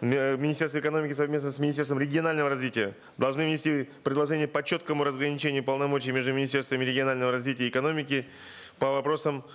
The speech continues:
регионального развития. Генеральной прокуратуре по согласованию необходимо будет выполнить три пункта мел-, п-, плана мероприятий до пятнадцатого ноября текущего года. Министерству регионального развития необходимо проинформировать о принимаемых мерах по полному охвату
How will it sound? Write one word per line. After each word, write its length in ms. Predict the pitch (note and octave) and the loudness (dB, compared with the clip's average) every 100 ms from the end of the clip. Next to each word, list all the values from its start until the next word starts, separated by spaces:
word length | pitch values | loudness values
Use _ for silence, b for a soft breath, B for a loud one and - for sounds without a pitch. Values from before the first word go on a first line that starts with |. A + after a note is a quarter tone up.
| B | B
регионального 460 | - B2+ C3 B2 B2 | -2 0 2 2 2
развития. 460 | A#2+ A2+ A2+ - G#2+ - - - - - - B B B B B B B B | 0 -2 -2 -4 -8 -14 -20 -20 -20 -20 -20 B B B B B B B B
Генеральной 400 | B2 D3 D#3+ D#3+ | 0 2 2 0
прокуратуре 460 | D3+ D3 D3 D#3+ D3 | 0 0 0 0 0
по 80 | |
согласованию 420 | C#3+ D3 D3+ D3 D3 | 2 2 2 0 0
необходимо 400 | D#3 D3 D3 C#3+ | 0 0 0 2
будет 180 | C#3+ | 2
выполнить 360 | C#3+ C#3+ D3 C3+ | 0 0 0 0
три 200 | D#3+ D#3+ | 0 0
пункта 340 | C3+ C#3+ C3+ | 0 -2 0
мел-, 200 | C#3 C#3 | 2 2
п-, 200 | B2 C3+ | 2 0
плана 300 | B2 C#3+ C#3+ | 2 0 0
мероприятий 440 | C3+ C3+ B2 D3+ C#3 | 0 -2 0 -2 0
до 160 | B2+ | 0
пятнадцатого 540 | D3 D3 C3+ C3 - C3 | 0 0 0 -2 0 0
ноября 240 | C3 C3+ | 2 2
текущего 480 | B2 A#2+ B2 - A2 | -2 -4 -4 0 0
года. 300 | G#2 G2 F2+ - - - - - _ _ - B B B - _ A#2+ | 2 0 -2 -12 -20 -20 -20 -20 _ _ -20 B B B -20 _ -2
Министерству 380 | B2+ D3 D3 | 0 -2 0
регионального 400 | D3 D3+ D#3 D3 | 0 2 2 2
развития 380 | D3 D3+ D3 C3+ B B B | 0 0 0 -2 B B B
необходимо 440 | C3+ C#3 D3+ D#3+ D3 | -2 0 0 0 0
проинформировать 640 | D3+ D3+ D3+ D#3+ D#3+ D3 | -2 0 -2 0 0 0
о 60 | |
принимаемых 560 | C3+ D3 D#3 D#3+ D3+ C3+ | -2 0 2 2 0 -2
мерах 280 | C#3 C#3+ C3+ | 0 0 0
по 120 | C#3 | -2
полному 420 | B2 D#3 D3 C#3 | 0 0 0 0
охвату 460 | C3+ D3 D3+ C3+ | 0 0 0 -2